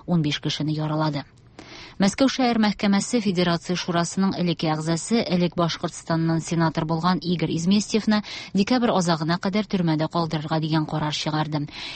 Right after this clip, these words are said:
Изместьев террорчылыкта гаепләнә. Узган елның гыйнварыннан бирле ул сак астында.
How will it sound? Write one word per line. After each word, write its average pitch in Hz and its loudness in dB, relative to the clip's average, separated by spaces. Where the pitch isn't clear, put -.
Изместьев 196 2
террорчылыкта 175 0
гаепләнә. 156 0
Узган 220 4
елның 220 4
гыйнварыннан 196 2
бирле 202 0
ул 170 -4
сак - -4
астында. 151 -4